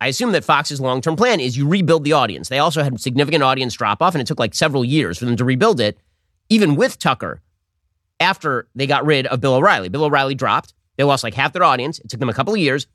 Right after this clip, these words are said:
They rebuilt the audience. And one of the things that Fox is saying is that their ad dollars are now coming back because there are a lot of advertisers who are afraid of Tucker, which, again, is part of the problem for a company like Fox News that is a major publicly traded corporation.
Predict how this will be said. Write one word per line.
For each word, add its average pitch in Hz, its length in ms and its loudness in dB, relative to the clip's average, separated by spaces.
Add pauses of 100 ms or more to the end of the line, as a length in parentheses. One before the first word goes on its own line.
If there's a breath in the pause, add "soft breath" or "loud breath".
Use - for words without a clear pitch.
(120)
They 123 80 0
rebuilt 143 340 2
the 151 100 0
audience. 165 380 0 (200)
And 147 100 2
one 170 80 4
of 165 60 2
the 156 100 0
things 151 200 -2
that 135 100 -4
Fox 233 260 2
is 139 100 -2
saying 80 300 -4 (880)
is 139 100 2
that 143 140 0
their 127 100 0
ad 156 220 2
dollars 127 320 0
are 127 40 -2
now 123 140 2
coming 147 220 -2
back 165 340 2 (180)
because 143 200 2
there 147 80 2
are - 20 2
a 143 40 2
lot 143 120 4
of 143 80 -2
advertisers 135 640 -2 (180)
who 160 60 2
are 160 60 6
afraid 190 200 2
of 131 80 -2
Tucker, 92 340 -6 (140)
which, 156 140 0
again, 143 320 0 (400)
is 233 100 0
part 220 160 2
of 202 60 0
the 180 80 -2
problem 165 400 0 (160)
for 139 180 -2
a 135 100 -2
company 147 460 0 (320)
like 151 260 2
Fox 147 280 0
News 160 240 -4
that 92 180 -4 (400)
is 151 180 4
a 143 80 4
major 127 320 0
publicly 139 380 -2
traded 135 260 0
corporation. 165 640 0